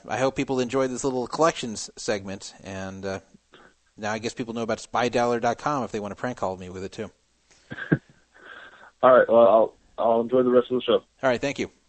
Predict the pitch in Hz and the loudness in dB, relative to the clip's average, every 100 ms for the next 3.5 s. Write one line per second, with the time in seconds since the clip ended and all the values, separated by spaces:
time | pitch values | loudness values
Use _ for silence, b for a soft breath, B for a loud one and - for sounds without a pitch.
0 | _ _ _ _ _ _ _ _ - - | _ _ _ _ _ _ _ _ -16 -14
1 | 98 - 104 101 98 _ _ _ _ _ | -14 -10 -6 -6 -8 _ _ _ _ _
2 | _ _ _ - 131 117 120 120 127 113 | _ _ _ -18 -12 -6 -6 -4 -6 -4
3 | 101 90 107 113 117 | -6 -4 -4 -6 -8